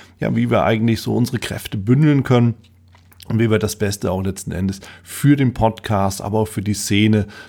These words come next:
denn machen können. Wir haben beschlossen, dass wir eine Medienpartnerschaft, eine Medienkooperation eingehen. Das heißt, ich berichte so ein bisschen im Traders Mag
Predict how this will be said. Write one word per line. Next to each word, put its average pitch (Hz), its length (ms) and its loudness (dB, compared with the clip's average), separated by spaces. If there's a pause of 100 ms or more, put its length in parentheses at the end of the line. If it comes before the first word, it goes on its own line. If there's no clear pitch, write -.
(120)
denn 95 220 2
machen 98 300 0
können. 98 300 0
Wir 104 100 0
haben 120 280 0 (240)
beschlossen, 107 640 0 (240)
dass 101 340 -4
wir 98 160 -4
eine 98 180 -2
Medienpartnerschaft, 113 1120 2
eine 101 80 2
Medienkooperation 104 960 0
eingehen. 98 640 0 (280)
Das 107 160 -4
heißt, 101 300 0
ich - 220 -6 (120)
berichte 139 380 0
so 135 80 2
ein 117 80 2
bisschen 123 340 2
im 135 240 -2
Traders 117 460 2
Mag 104 380 0